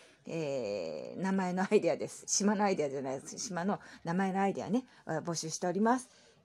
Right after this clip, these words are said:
えー、よろしくお願いいたします。ということで、明日の、えー、勝手に村民会議、私も楽しみにしております。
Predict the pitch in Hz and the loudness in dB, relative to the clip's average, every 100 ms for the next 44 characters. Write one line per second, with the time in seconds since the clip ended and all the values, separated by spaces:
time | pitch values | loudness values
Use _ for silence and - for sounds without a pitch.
0 | - 156 156 139 120 98 175 180 160 - | -8 -6 -4 -4 -6 -2 0 0 -2 -4
1 | 135 156 220 160 117 139 233 - 294 302 | -4 -2 0 0 -2 -4 -4 0 -2 -2
2 | - 208 196 175 - 156 190 - - - | -2 -2 0 -2 -2 0 0 -2 -18 -14
3 | - 190 - - 196 208 269 - - 165 | -6 -6 -6 -4 0 4 4 2 -4 -2
4 | 139 131 101 90 82 - 196 196 180 165 | -2 -4 -6 -6 -8 -6 0 2 2 2
5 | 180 185 - 175 156 127 143 - 143 - | 2 0 0 0 0 -4 -6 -8 -8 -2
6 | 214 240 262 214 151 - 151 160 180 226 | 2 4 4 2 2 -2 -2 2 2 0